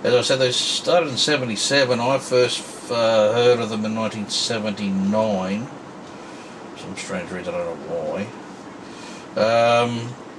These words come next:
so they brought out many things. You know, they did Good Times with, uh, Jimmy Barnes.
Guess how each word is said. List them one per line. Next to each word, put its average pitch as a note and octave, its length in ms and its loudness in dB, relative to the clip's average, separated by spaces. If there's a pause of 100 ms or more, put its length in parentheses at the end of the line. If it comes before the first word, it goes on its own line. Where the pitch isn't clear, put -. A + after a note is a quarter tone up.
(3250)
so A2+ 160 -10
they A2+ 80 -6
brought B2 280 0
out A2 160 0
many A2+ 380 -2
things. A#2 240 -2
You A#2 60 -2
know, G#2+ 500 -2
they A#2+ 120 -4
did G2 100 -6
Good C3 240 -2
Times B2+ 460 2
with, G#2+ 340 -4
uh, G2+ 480 8
Jimmy G2+ 320 -4
Barnes. A2+ 800 0